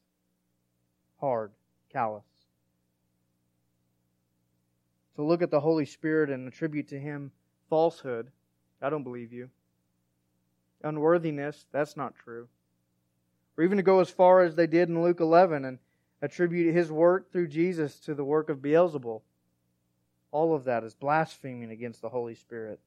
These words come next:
rejecting who he is and what he's come to do. Our only option in regards to him is to submit to him and yield to him appropriately. Because yielding to him is empowering and necessary for the Christian, isn't it?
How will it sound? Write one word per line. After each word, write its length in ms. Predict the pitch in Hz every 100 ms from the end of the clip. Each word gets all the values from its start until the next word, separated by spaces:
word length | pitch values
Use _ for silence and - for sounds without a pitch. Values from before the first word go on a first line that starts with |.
| _ _ _ _ _ _ _
rejecting 540 | 123 139 151 151 160
who 120 | 143
he 200 | 156 139
is 380 | 120 110 107 - _ _ _ _ _ _ _ _ _
and 140 | 120 127
what 120 | 139
he's 100 | 135
come 160 | - 139
to 60 |
do. 200 | 120 135
Our 180 | 131 165
only 320 | 135 151 147
option 460 | 120 143 165 - 160
in 80 | 143
regards 460 | 143 139 143 151
to 100 | -
him 340 | 147 156 160 165 _ _ _ _ _ _ _ _ _
is 120 | 127
to 100 | 139
submit 560 | 123 - 123 135 151 -
to 100 | 147
him 300 | 143 143 135
and 100 | 127
yield 240 | 131 127
to 80 | 123
him 200 | 127 127
appropriately. 840 | 117 - 120 120 113 110 - 107 117 _ _ _ _ _ _ _ _ _ _ _
Because 240 | 156 160 156
yielding 420 | 180 220 226 202
to 120 | 170
him 280 | 165 175 175
is 200 | 175 160
empowering 720 | 160 - 160 175 175 180 185
and 140 | 160
necessary 600 | 151 151 - 131 143 127
for 120 | 120 127
the 80 |
Christian, 460 | 120 - 127 - 127
isn't 240 | 135 120
it? 80 | 113